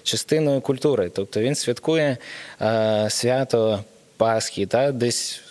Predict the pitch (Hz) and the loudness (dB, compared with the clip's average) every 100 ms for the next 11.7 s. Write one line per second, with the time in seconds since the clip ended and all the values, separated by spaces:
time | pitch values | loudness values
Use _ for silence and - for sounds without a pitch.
0 | - 107 127 131 120 113 - 110 113 120 | -8 -2 0 2 2 2 2 0 0 0
1 | 110 107 117 110 135 120 120 113 - 117 | 0 2 0 2 0 0 0 -2 0 2
2 | 117 113 110 - 98 98 135 123 127 147 | 2 2 0 -2 -2 0 0 0 0 0
3 | 151 139 - - 120 - 151 147 139 131 | 0 0 -4 -10 -8 0 2 2 0 0
4 | 131 - - 113 110 110 - - 110 117 | 0 0 2 2 0 -4 -14 -2 0 2
5 | 120 113 113 127 127 120 120 - 113 117 | 2 0 0 0 0 -2 -6 -4 0 0
6 | 110 - - 107 120 - 123 120 123 131 | 0 -6 -8 -4 -4 0 0 2 2 2
7 | 131 123 - - 143 165 170 - 180 160 | 2 0 -2 -4 -2 0 0 0 0 2
8 | 131 - 113 131 120 131 123 113 101 87 | 0 0 0 -2 -2 0 0 0 0 -2
9 | - 85 120 135 143 165 220 165 139 127 | -6 -6 -6 -4 -2 0 0 0 -2 0
10 | 196 208 127 - 139 165 147 - - - | -4 -2 -2 0 0 0 -2 -12 -16 -10
11 | - 131 135 - 131 135 123 | -2 -2 0 0 2 2 0